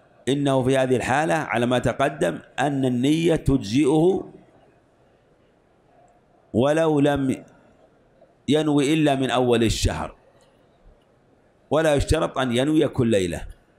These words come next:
نيته من أول الشهر نية عن جميع الشهر، فعلى هذا لا ترد مثل، مثل هذه المسائل. نعم.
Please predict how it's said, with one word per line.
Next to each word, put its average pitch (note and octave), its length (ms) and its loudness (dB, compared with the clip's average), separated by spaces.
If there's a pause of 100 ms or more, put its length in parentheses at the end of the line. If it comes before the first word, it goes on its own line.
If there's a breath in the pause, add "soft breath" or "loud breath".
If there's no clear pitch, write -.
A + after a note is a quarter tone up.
(280)
نيته D3 500 2
من C#3 140 0
أول C3+ 280 2
الشهر D3+ 300 0
نية C#3 320 0
عن B2 280 0
جميع C3+ 360 0
الشهر، G#2+ 380 -2
فعلى C3+ 240 0
هذا D#3+ 80 0
لا G3+ 120 0
ترد C3 320 0
مثل، A#2 200 0
مثل A#2 180 0
هذه A2 180 0
المسائل. F#2 520 -2
نعم. G2 240 -4